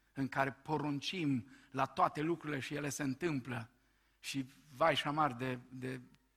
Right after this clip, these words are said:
toți ăia care nu țin cont de poruncile noastre. Nu, nu are rost. Trebuie să înțelegem, asta este realitatea. Nu de mult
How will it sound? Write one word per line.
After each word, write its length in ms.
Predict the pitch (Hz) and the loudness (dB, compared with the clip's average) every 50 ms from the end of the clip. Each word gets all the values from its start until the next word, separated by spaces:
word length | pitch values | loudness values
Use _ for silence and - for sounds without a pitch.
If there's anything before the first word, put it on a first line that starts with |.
| _ _ - | _ _ -4
toți 280 | - 170 147 - - | -2 -2 -2 0 0
ăia 140 | 151 143 131 | -2 -2 -2
care 180 | 117 135 127 127 | -2 -4 -2 -2
nu 160 | 139 151 143 | -2 -2 -2
țin 240 | - - 143 131 131 | -4 -4 -4 -4 -4
cont 240 | - 156 143 127 | -4 -4 -2 -2
de 80 | 123 123 | -2 -4
poruncile 500 | 120 - 135 135 135 131 131 - 131 131 | -4 -6 -6 -4 -4 -4 -4 -6 -6 -6
noastre. 520 | 127 139 139 135 - - - 123 120 - _ _ _ _ _ _ _ _ _ _ _ _ _ _ _ _ _ _ _ _ _ _ _ _ _ _ _ - | -4 -4 -4 -4 -6 -10 -16 -18 -20 -20 _ _ _ _ _ _ _ _ _ _ _ _ _ _ _ _ _ _ _ _ _ _ _ _ _ _ _ -10
Nu, 200 | - 180 180 151 | -6 -2 -2 0
nu 200 | 147 175 208 202 | 0 2 2 2
are 200 | 180 175 175 175 | 2 2 0 -2
rost. 500 | 165 180 160 135 - - - - - _ _ _ _ _ _ _ _ | -2 -2 -4 -4 -4 -6 -10 -14 -20 _ _ _ _ _ _ _ _
Trebuie 240 | - 170 180 180 170 | -4 -2 0 0 -2
să 120 | - 180 | -2 -4
înțelegem, 480 | 165 156 - - 170 170 147 139 131 - | -6 -6 -4 -2 -2 -2 -2 -4 -6 -2
asta 300 | - 165 175 165 - - | 0 0 0 0 -2 -4
este 460 | 160 156 170 170 160 - - 151 151 - - - - - - | -2 -2 -2 -2 -2 -4 -6 -6 -6 -6 -12 -20 -20 -18 -8
realitatea. 960 | - 147 147 143 135 135 139 131 - 185 170 151 131 - 131 113 104 107 - _ _ _ _ _ _ _ _ _ _ _ _ _ _ _ _ _ _ _ _ _ _ _ _ _ _ _ _ _ _ _ _ _ _ _ _ _ _ _ _ _ _ _ | -2 2 4 4 4 2 0 -2 0 0 0 0 0 -4 -10 -14 -14 -16 -20 _ _ _ _ _ _ _ _ _ _ _ _ _ _ _ _ _ _ _ _ _ _ _ _ _ _ _ _ _ _ _ _ _ _ _ _ _ _ _ _ _ _ _
Nu 140 | - 151 180 | -4 -4 -2
de 120 | 160 165 | 0 0
mult 500 | 156 151 165 170 165 151 139 - - - | 0 0 0 0 0 0 0 -2 -8 -20